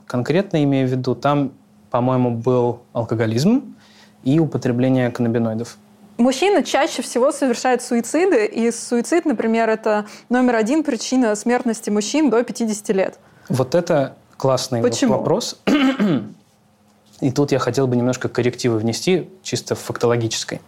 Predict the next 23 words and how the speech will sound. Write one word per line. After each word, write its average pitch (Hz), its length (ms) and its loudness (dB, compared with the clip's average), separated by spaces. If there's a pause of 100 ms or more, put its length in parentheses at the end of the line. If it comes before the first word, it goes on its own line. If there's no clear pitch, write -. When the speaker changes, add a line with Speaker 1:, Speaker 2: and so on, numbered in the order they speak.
Speaker 2:
Мгм. 220 320 2 (640)
Speaker 1:
Чаще, 127 340 0
м, 120 260 4
больше 123 540 0 (540)
попыток - 580 -2
Speaker 2:
Совершают 247 580 0
Speaker 1:
совершают 247 100 -2 (240)
Speaker 2:
женщины. 220 160 -2
Speaker 1:
женщины. 196 240 -6
Speaker 2:
Да, 202 200 -2
успешный 247 640 0 (120)
суицид 233 720 -2
Speaker 1:
Мужчины 175 220 0
Speaker 2:
это 214 80 2
Speaker 1:
просто 208 200 0
Speaker 2:
мужчины. 135 120 -2
Speaker 1:
более 160 180 2
успешны 127 400 -2
Speaker 2:
Да. 110 60 -2
Speaker 1:
в 110 60 -4
этом. 127 200 -4
Speaker 2:
Мгм. 240 340 2 (500)
Почему? 214 400 0